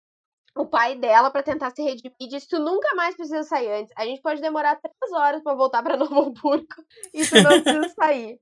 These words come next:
Speaker 1: Porque, nossa,
Speaker 2: Que
Speaker 1: foi,
Speaker 2: loucura.
Speaker 1: foi muito louco, assim, e depois, é, saiu a reportagem na Record, meus amigos me zoam até hoje por causa do fiasco.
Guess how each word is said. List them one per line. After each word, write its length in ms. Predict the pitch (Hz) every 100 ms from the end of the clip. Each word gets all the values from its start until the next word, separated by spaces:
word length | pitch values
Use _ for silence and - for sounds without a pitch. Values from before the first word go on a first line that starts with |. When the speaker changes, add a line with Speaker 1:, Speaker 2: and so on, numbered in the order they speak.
| _
Speaker 1:
Porque, 800 | - 247 254 254 247 240 240 233 214
nossa, 340 | 226 226 233
Speaker 2:
Que 80 | 175
Speaker 1:
foi, 280 | 160 185 -
Speaker 2:
loucura. 240 | - 143 147
Speaker 1:
foi 100 | 233
muito 320 | 240 240 277
louco, 400 | 262 214 220 240
assim, 420 | 240 - 208 208
e 40 | 214
depois, 520 | 202 196 202 202 220 _ _ _ -
é, 220 | 185 185
saiu 480 | 180 254 214 202 302
a 40 |
reportagem 680 | 320 254 208 214 190 185 269
na 100 | 262
Record, 540 | 208 196 - 185 220 285
meus 180 | 208 196
amigos 340 | 202 208 208
me 180 | 226 214
zoam 340 | 202 202 220
até 320 | 220 214 214 254
hoje 360 | 226 233 294
por 280 | - _ 208
causa 140 | 202
do 60 | 208
fiasco. 680 | - 190 190 226 269 269